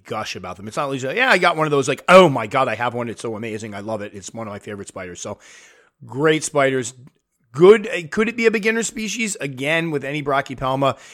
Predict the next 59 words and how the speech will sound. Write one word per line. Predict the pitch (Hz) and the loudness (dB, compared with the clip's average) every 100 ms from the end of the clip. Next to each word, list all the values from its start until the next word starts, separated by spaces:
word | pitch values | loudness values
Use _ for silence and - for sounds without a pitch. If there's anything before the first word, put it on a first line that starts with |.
| - | -12
the | 147 | -2
good | 151 196 | 0 2
thing | 208 | 0
is | 190 151 | -2 0
they're | 156 | -2
hardy. | - 131 135 90 - | 0 -2 -2 -4 -12
You | 113 | -8
know, | 117 117 | -6 -6
that, | 123 120 135 | -6 -8 -6
that, | 131 | -6
I | 127 | -6
think | 180 170 | -6 -2
that's | 147 - | -2 -2
the | |
best | 117 127 - | -4 -4 -2
part | 139 123 | -4 -2
about | 113 | -2
all | 113 | -2
the | 110 | -4
Brachypelma. | 110 107 104 107 | -8 -8 -10 -10
They're | 101 | -8
very | 113 113 | -8 -8
hardy | - 123 107 | -6 -6 -6
spiders, | - 120 117 113 - - - _ - | -6 -4 -4 -8 -12 -20 -20 _ -8
a | |
little | 135 190 | -2 2
bit | 185 175 | 2 0
slow | - 165 160 | 0 4 4
growing, | 143 147 147 135 | 4 2 2 -4
very, | 113 123 131 127 | -6 -6 -6 -10
actually | 123 110 113 | -14 -12 -12
mine | 110 113 | -10 -10
was | - | -12
<laughs> | - | -14
quite | - - | -14 -10
slow | - - 151 | -10 -4 -4
growing. | 135 139 113 113 104 - - - - | -4 -4 -2 -4 -10 -16 -20 -20 -2
And | 160 147 143 | 0 2 0
that | 143 123 | -4 -4
skittishness | - - 147 135 135 120 | -6 -4 -2 -2 -6 -8
could | - - 131 | -8 -6 -6
be | 120 | -6
something | 123 117 117 | -6 -8 -10
that | 98 - | -12 -14
turned | - 135 123 120 | -10 -8 -8 -8
people | 120 110 117 | -12 -8 -4
off. | 110 | -4
But | 131 151 | -6 -10
anybody | 185 202 175 | -6 -6 -6
that | 143 | -6
picked | 151 143 | -10 -8
one | 151 | -4
up | 131 | -4
as | 127 | -6
a | 110 | -6
sling, | - 117 123 131 | -6 -6 -8 -6
by | 117 | -6
the | 117 | -8
time, | - - 185 | -8 -2 -2